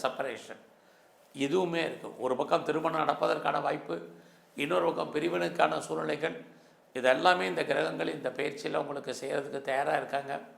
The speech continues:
யாரெல்லாம் ஃபர்தரா நான் ரிசர்ச் பண்றேன், பி ஹெச் டி பண்றேங்கிறவங்க தாராளமா பண்ணுங்க. already நான் பண்ணிட்டு இருக்கேங்கிறவங்க பாஸ் பண்றதுக்கான வாய்ப்புகள் இருக்கு.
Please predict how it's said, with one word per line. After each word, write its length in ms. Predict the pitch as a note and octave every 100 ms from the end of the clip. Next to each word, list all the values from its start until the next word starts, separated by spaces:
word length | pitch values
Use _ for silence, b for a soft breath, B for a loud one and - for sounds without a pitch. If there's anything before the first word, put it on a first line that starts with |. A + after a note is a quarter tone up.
| - b b b b -
யாரெல்லாம் 400 | C#3 D3 E3+ F#3
ஃபர்தரா 400 | D#3 D3+ D#3+ F3
நான் 220 | E3 D3+
ரிசர்ச் 380 | B2+ C3+ E3+ -
பண்றேன், 300 | E3+ D#3 E3+
பி 180 | D#3 D#3+
ஹெச் 180 | E3+ -
டி 80 | D#3
பண்றேங்கிறவங்க 640 | D3 D3 D3+ D3 D3 C#3+
தாராளமா 400 | C3+ C3+ D3+ D#3
பண்ணுங்க. 480 | D3 C#3 C#3 D3 D#3 - B B B B -
already 380 | D#3 F#3 G3+
நான் 180 | G3 E3
பண்ணிட்டு 380 | D3+ D#3+ F3 E3+
இருக்கேங்கிறவங்க 600 | E3+ D#3+ D3 C3+ C#3 - -
பாஸ் 280 | - D3+ -
பண்றதுக்கான 560 | D#3+ D3+ C#3 C#3+ C3+ C3
வாய்ப்புகள் 460 | A#2 C#3+ - - B2+
இருக்கு. 300 | - -